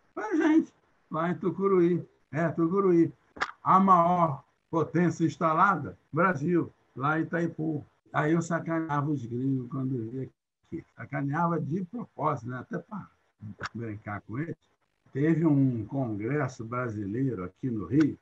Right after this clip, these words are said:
de grandes barragens. Aí vem gente do mundo inteiro. <clears throat> Estados Unidos, França, Inglaterra, todo, todo, chinês. Foi a primeira vez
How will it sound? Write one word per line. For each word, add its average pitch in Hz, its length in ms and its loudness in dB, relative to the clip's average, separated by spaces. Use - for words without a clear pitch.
de 110 180 -8
grandes 123 420 -2
barragens. 117 800 -4
Aí 220 140 -2
vem 202 160 0
gente 185 180 0
do 165 120 2
mundo 196 220 2
inteiro. 110 320 -6
<clears throat> - 520 -6
Estados 151 320 -2
Unidos, 113 600 -2
França, 143 480 -2
Inglaterra, 135 800 -4
todo, 254 340 4
todo, 110 280 -6
chinês. 139 580 -2
Foi 180 100 2
a 175 60 2
primeira 190 520 2
vez 165 500 0